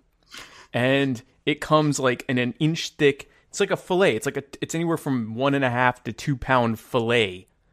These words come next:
of smoked salmon. They sell it for, like, twelve dollars a pound, which is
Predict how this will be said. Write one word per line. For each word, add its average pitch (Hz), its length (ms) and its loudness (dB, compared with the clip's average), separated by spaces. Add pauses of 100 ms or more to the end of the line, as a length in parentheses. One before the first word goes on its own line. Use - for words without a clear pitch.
(440)
of 110 100 -6
smoked 123 280 -2
salmon. 107 440 -6 (180)
They 120 100 -2
sell 127 260 -2
it 123 80 -6
for, 123 120 -6
like, 101 240 -4
twelve 143 380 0
dollars 127 420 4
a 104 60 -4
pound, 92 400 -2
which 101 180 -6
is 110 100 -6